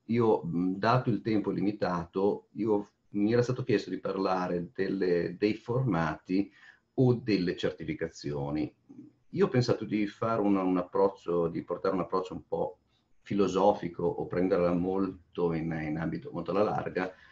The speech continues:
facendo un discorso di, sui linguaggi del bim. Cioè, il bim cos'è? Il bim è un metodo, è un, un processo. Un processo è un linguaggio, quindi un linguaggio ha una grammatica, una sintassi,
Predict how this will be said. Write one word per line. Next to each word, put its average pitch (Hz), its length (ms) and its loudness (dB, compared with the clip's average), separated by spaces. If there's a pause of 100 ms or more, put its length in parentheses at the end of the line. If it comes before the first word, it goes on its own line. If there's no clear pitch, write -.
(320)
facendo 156 300 6
un 143 60 6
discorso 113 420 2
di, 85 440 2
sui 120 240 0
linguaggi 110 540 2
del 82 160 -2
bim. 80 260 -6
Cioè, - 160 -12
il 117 140 -6
bim 139 180 6
cos'è? 90 260 0
Il 90 140 -2
bim 123 220 2
è 101 40 4
un 98 120 2
metodo, 95 680 0
è 90 120 -8
un, 92 260 -2
un 92 280 -2
processo. 85 800 -4
Un 104 80 -8
processo 120 760 0
è 92 120 -4
un 92 160 -4
linguaggio, 85 640 -4
quindi 90 240 -4
un 98 60 0
linguaggio 101 460 0
ha 82 40 4
una 85 160 0
grammatica, 82 640 -2
una 69 140 -8
sintassi, 87 680 -10